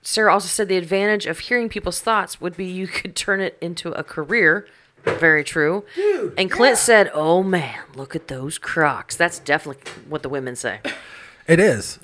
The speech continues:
Speaker 2: It really is. I already know that
Speaker 1: <laughs>
Speaker 2: when I wear my Crocs out in public.
Speaker 1: You don't wear Crocs out in
Speaker 2: I put
Speaker 1: public.
Speaker 2: 'em, I put 'em in four-wheel drive, and I know all the ladies scoping 'em, loving 'em.
Speaker 1: Especially when you wear 'em with socks and your shorts.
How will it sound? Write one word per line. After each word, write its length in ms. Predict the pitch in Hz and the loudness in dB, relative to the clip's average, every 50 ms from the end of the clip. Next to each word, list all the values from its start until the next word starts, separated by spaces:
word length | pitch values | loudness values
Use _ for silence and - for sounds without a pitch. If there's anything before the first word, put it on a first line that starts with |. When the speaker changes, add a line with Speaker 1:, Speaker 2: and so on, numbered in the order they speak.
| - - | -8 -2
Speaker 2:
It 140 | 135 147 143 | -2 0 4
really 320 | 151 175 180 165 156 156 165 | 4 6 6 6 6 4 4
is. 160 | 147 131 135 | 2 2 2
I 120 | 131 143 | 4 6
already 300 | 147 156 175 170 156 151 | 8 8 8 8 6 6
know 160 | 147 147 151 | 6 6 6
that 400 | 156 147 120 95 85 87 - - - _ - _ | 6 6 4 2 0 -2 -4 -4 -6 _ -20 _
Speaker 1:
<laughs> 140 | _ - - | _ -12 -6
Speaker 2:
when 140 | - 131 127 | -2 0 2
I 80 | 127 | 2
wear 180 | 127 131 131 127 | 2 2 2 0
my 140 | 120 117 113 | 0 -2 0
Crocs 400 | - - 127 117 117 - - 123 | 2 2 2 2 0 -2 -4 -4
out 120 | 110 98 | -6 -6
in 80 | 98 98 | -6 -6
public. 380 | - 120 110 95 95 85 - - - - - - _ _ | -6 -6 -4 -6 -8 -10 -12 -16 -20 -20 -20 -20 _ _
Speaker 1:
You 100 | - 208 | -6 -4
don't 100 | 208 175 | -2 0
wear 160 | 123 123 113 | 0 -2 -4
Crocs 260 | - - 120 120 - | -6 -10 -12 -14 -14
out 60 | - - | -8 -6
in 40 | 123 | -6
Speaker 2:
I 40 | 131 | 2
put 160 | - - 156 | 4 4 4
Speaker 1:
public. 100 | 147 139 131 | 4 2 0
Speaker 2:
'em, 20 | - | -4
I 40 | 127 | -6
put 180 | - - 147 135 | 0 0 0 0
'em 60 | 127 | 0
in 100 | 113 110 | -2 -4
four-wheel 480 | - - 147 165 170 160 165 156 151 147 | -4 0 0 2 2 4 4 4 4 6
drive, 360 | 139 135 120 120 120 120 113 | 4 4 4 2 0 -2 -2
and 120 | 101 113 | -2 -4
I 100 | 120 117 | -4 -4
know 360 | 117 123 127 120 110 104 92 - _ | -2 0 0 2 2 0 -2 -2 _
all 260 | - 123 123 131 139 | 2 4 4 4 4
the 120 | 131 139 | 2 0
ladies 520 | 131 127 131 139 139 143 147 170 180 - - _ _ _ | 0 0 0 0 0 0 -2 -4 -4 -6 -10 _ _ _
scoping 920 | - - - - - - - - - _ _ - - - - - - - - _ | -20 -18 -16 -14 -14 -14 -16 -16 -20 _ _ -20 -20 -20 -16 -16 -16 -16 -16 _
'em, 1000 | - - _ _ _ _ _ _ _ _ _ _ _ _ _ - - - 165 175 | -20 -20 _ _ _ _ _ _ _ _ _ _ _ _ _ -20 -16 -14 -10 -8
loving 260 | - - - - - - | -8 -8 -8 -10 -14 -18
'em. 120 | - - _ _ - - | -20 -20 _ _ -20 -14
Speaker 1:
Especially 300 | - - - 247 - 202 | -6 -4 -4 -2 -2 -4
when 80 | 170 160 | -4 -4
you 80 | 143 | -4
wear 100 | 151 151 | -4 -4
'em 80 | 143 135 | -6 -6
with 80 | - | -8
socks 400 | - - - 165 160 - - - | -6 0 0 0 0 0 -4 -10
and 100 | - 143 | -10 -10
your 120 | 135 113 - | -10 -10 -10
shorts. 560 | - - 147 135 - - - - - - | -6 -2 -2 -2 -2 -4 -10 -14 -16 -16